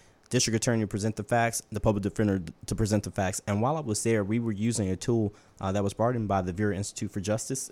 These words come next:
uh, because Vera Institute for Justice formerly ran the, uh, pretrial program, uh, here in Orleans Parish. So we were able to give these different facts and then present this to the judge. And by being a public defender in Orleans Parish,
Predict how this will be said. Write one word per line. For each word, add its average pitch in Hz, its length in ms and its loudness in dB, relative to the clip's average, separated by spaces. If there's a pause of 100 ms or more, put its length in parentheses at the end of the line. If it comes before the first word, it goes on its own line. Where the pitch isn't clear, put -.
uh, 95 140 0
because 131 260 0
Vera 156 180 4
Institute 131 320 0
for 107 80 -2
Justice 104 300 0
formerly 131 340 4
ran 101 340 2
the, 87 160 -2 (340)
uh, 95 100 -2
pretrial 107 460 0
program, 82 600 0
uh, 82 180 -4
here 101 160 0
in 87 80 0
Orleans 85 300 -4
Parish. - 320 -6 (320)
So - 140 0
we 120 60 4
were 135 160 4
able 151 300 0
to 113 140 -2
give 123 280 2
these 120 180 2
different 101 280 -2
facts 104 320 0
and 104 100 -4
then 95 120 0
present 107 320 0
this 110 160 -2
to 104 60 0
the 95 80 0
judge. 87 420 -2 (340)
And 98 440 -2 (360)
by 110 120 2
being 127 320 2
a 95 220 0
public 123 260 -2
defender 101 300 -2
in 90 60 -2
Orleans 92 320 -2
Parish, 98 280 -2